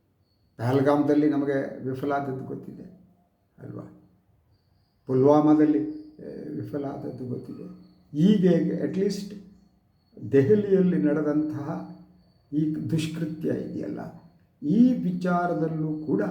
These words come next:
ಇಂಟೆಲಿಜೆನ್ಸ್ ಫೇಲ್ಯೂರ್ ಪ್ರಶ್ನೆಯ ಬಗ್ಗೆ ದೇಶದ ಒಳಗಡೆ ಚರ್ಚೆ ನಡೀತಿಲ್ಲ.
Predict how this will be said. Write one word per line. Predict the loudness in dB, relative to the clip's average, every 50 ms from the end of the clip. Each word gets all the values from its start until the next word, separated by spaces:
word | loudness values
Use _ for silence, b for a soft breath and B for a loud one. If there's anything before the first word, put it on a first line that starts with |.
| -6 -10 -12 -16 -20 -20 -8 -4
ಇಂಟೆಲಿಜೆನ್ಸ್ | 0 0 2 2 2 2 2 2 2 2 2 2 2 0 -2 2
ಫೇಲ್ಯೂರ್ | 2 4 4 4 2 0 0 -2 -2 -4 -4
ಪ್ರಶ್ನೆಯ | -6 -6 -8 -8 -10 -4 0 2 2 2
ಬಗ್ಗೆ | 2 -2 -2 -4 -4 -6 -8 -8 -10 -14 -18 -20 -20 _ _ _ _ -4
ದೇಶದ | -2 -2 -2 -2 -2 -4
ಒಳಗಡೆ | -4 -2 -2 -4 -4 -4 -4 -6
ಚರ್ಚೆ | -6 -6 -8 -10 -8 -8 -8
ನಡೀತಿಲ್ಲ. | -8 -8 -8 -10 -12 -16 -18 -18